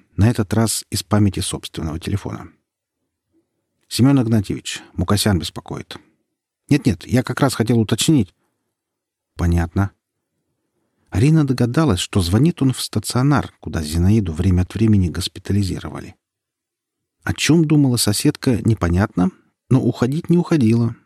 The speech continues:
слушала и смотрела очень внимательно. «Симаго ничего про Зинаиду не знает», резюмировал участковый.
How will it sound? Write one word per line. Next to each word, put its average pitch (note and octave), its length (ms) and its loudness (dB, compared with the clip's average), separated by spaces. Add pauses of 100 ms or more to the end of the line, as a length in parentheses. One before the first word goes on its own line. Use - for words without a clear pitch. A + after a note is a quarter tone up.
(160)
слушала C3+ 560 -2
и - 80 -4
смотрела F#2+ 640 -2
очень E2 380 -4
внимательно. - 540 -2 (1700)
«Симаго B2 420 2
ничего A#2 340 2
про F#2+ 140 0
Зинаиду G2+ 380 2
не G2 120 4
знает», E2+ 460 -8 (180)
резюмировал E2+ 600 -4
участковый. - 560 -10